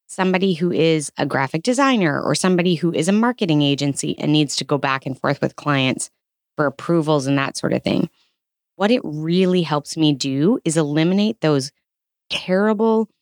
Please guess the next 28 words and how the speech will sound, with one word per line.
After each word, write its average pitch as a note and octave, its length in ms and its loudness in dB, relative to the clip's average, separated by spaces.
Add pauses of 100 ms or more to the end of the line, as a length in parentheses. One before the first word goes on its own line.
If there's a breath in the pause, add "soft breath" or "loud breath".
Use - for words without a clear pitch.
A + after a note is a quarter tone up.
(300)
email E3+ 380 0
chains C#3 500 -2
where D3+ 100 2
you're D3+ 160 2
like, C3+ 320 -2
"I D#3 220 -2
know A#3 500 0
somewhere G3 500 0
in G3+ 160 2
here E3+ 360 -2 (440)
there E3 200 0
is G3 140 2
information E3+ 560 0
from D#3 160 2
the D3 80 -2
client, E3+ 420 0
but B2 160 -4
the B2 120 -2
hell D3 280 0
if G#3+ 140 0
I A#3 120 -2
can C4 160 2
find C#4+ 300 0
it." B3 180 0 (220)
We've D#3+ 160 -8
all F3+ 160 2
been E3 240 2
there. B2+ 240 -2